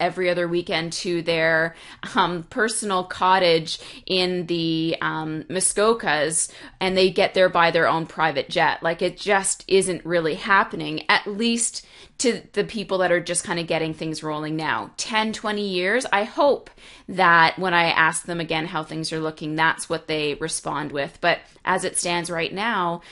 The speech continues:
this is kind of the reality. So, you know, and as I mentioned, we look at social media. We're constantly inundated by people's social media, especially if you're following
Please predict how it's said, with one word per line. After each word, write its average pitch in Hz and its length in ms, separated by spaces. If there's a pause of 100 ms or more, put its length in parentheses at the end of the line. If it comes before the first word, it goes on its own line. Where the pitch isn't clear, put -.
(120)
this - 160
is - 80
kind 175 220
of 165 100
the 165 100
reality. 156 580
So, 196 320 (300)
you 311 120
know, 285 220 (220)
and - 540
as 254 180
I 277 100
mentioned, 277 520 (100)
we 226 440
look 262 240
at 285 100
social 240 400
media. 175 260
We're 190 120
constantly 277 640
inundated 185 640
by 160 140
people's 156 380
social 156 340
media, 156 300
especially 190 440
if 185 100
you're 175 80
following 165 640